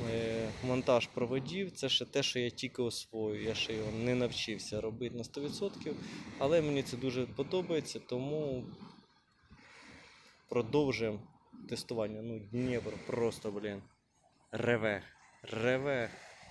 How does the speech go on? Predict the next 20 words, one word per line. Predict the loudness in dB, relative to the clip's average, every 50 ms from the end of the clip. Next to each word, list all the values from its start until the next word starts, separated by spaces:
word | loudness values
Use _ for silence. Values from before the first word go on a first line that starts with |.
| -20 -20 -20 -20 -20 _ _ _
Тому | 0 2 2 4 4 2
ця | 2 2 0 -2
стежка | 0 4 4 6 6 4 4 2 2
мене | 2 2 2 2 2 0 -2 -4 -8 -16 _ _ _ _ _ _ -20 -20 -20 -20 -18 -18 -18 -18 -16 -18 -18 -18 -20 -20 -20 -20 -20 -20 -20 -20 -20 -12 -2 2
тягне | 4 6 6 6 4 4 2
аж | 2 0
туди, | -2 -4 -8 2 6 6 6
воно | 8 6 4 2 0 0 -2
аж | -2 -2 -2
в | -2
кінець, | -2 -2 0 2 2 2 2 0 -2 -8
кінець | -6 -4 -2 2 2 2 2 0 -2
горизонта. | -2 0 2 2 2 2 4 2 4 4 2 2 0 -2
Після | -2 -4 -6 -4 0
того | 2 4 4
горизонта | 6 6 6 8 6 6 4 4 4
ще | 2 2 2
цілих | -2 -2 0 0 0 0
шість | -2 -6 -8 -8 -4
кілометрів | -2 0 0 2 0 0 -2 -4 -6 -10 -10